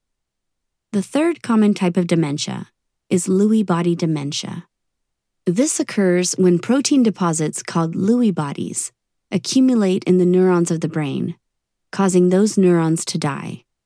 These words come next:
People with Lewy body dementia might have visual hallucinations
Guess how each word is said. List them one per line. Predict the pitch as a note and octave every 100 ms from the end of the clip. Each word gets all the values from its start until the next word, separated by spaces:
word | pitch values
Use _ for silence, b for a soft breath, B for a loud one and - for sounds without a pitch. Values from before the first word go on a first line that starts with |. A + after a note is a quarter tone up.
| _ _ _ _ _ _ _ -
People | C#4+ - D4 C4
with | A3+
Lewy | F#3 F#3+ A#3+ B3+
body | A3 A3 G#3+
dementia | G3+ F3 E3+ - D3 - F#3 _ _ _
might | G3 G#3+ A#3
have | A3 F#3+
visual | F3+ G#3 G#3 G#3+
hallucinations | F#3+ F#3 F#3 - F3+ E3 - - - -